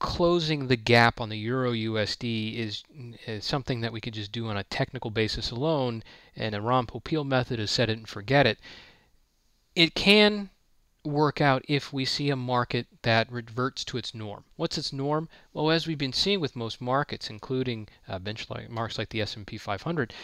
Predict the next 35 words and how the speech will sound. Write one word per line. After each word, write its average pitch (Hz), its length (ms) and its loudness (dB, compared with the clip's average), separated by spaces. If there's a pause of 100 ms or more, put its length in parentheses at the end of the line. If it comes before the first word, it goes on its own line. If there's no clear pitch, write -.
(280)
is - 120 -4
consolidation 147 840 6
the 98 80 -10
past 110 260 -2
few 110 120 -8
months. - 480 -6 (1800)
If 135 120 -6
we 143 60 4
revert 156 400 6
back 160 280 8
to - 140 -2
market 131 400 0
conditions 127 440 -4
that 117 100 0
are 113 80 0
more 127 400 -2
range-oriented, 110 1160 -4 (1400)
then 139 220 6
that 147 200 8
reversion 147 680 4
is 117 100 -2
gonna 123 160 -2
work 127 300 2
out 123 160 4
well 143 260 6
with 123 140 -2
some 117 160 -6
technical 143 560 0
resistance, 104 720 -6 (500)
and 127 200 4
the 127 60 2
euro 131 220 4
U 127 100 4
S 120 80 -4
D 120 320 0